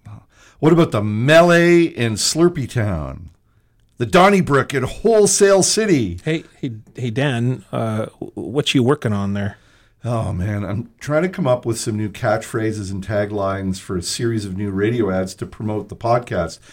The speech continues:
Speaker 1: I think we could be a bit more creative about how we advertise Nigan and the Lone Ranger and thought, you know, like, why not go crazy? Why not adopt some of the hyperactive hyperbole of the wonderful world of professional wrestling?
Speaker 2: Well, I, I mean, I,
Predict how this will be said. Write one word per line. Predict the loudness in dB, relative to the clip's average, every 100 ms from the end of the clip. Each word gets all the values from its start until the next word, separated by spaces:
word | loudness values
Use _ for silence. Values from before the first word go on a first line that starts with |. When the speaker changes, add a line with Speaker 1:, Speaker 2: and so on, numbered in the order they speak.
| -20 -10 0
Speaker 1:
I |
think | 0 4
we | 2
could | 0
be | -2 0
a |
bit | 0 -4
more | -2 -4
creative | -4 -2 0 0 -2
about | -2 0
how | 0 0
we | 0
advertise | 0 0 0 0 -2 -2
Nigan | -6 -6 -4 -2
and | -2
the | -2
Lone | -2 -2
Ranger | -2 -2 -2 -4
and | -4
thought, | 0 2 2 -2 -20 -20 -20 _
you | 0
know, | 2 4
like, | 2 0 -2 -2
why | 0 2
not | 2 2
go | 2 0
crazy? | 2 2 2 0 -4
Why | -2 2
not | 4 4
adopt | 4 2 2
some | -2 -2
of | 0
the | 0 -2 -4 -10 _
hyperactive | 0 0 4 6 6 4 -2
hyperbole | -2 -2 0 0 0 0 0
of | -2
the | -2
wonderful | 0 0 0 -2 -2
world | -2 0 2 2 0
of | -2
professional | -4 -4 -4 -4 -2
wrestling? | 0 0 -2 -6 -8 0
Speaker 2:
Well, | 2 4
I, | 2
I | 0 -6 _ _ _ _ -6
mean, | -2 0
I, | -2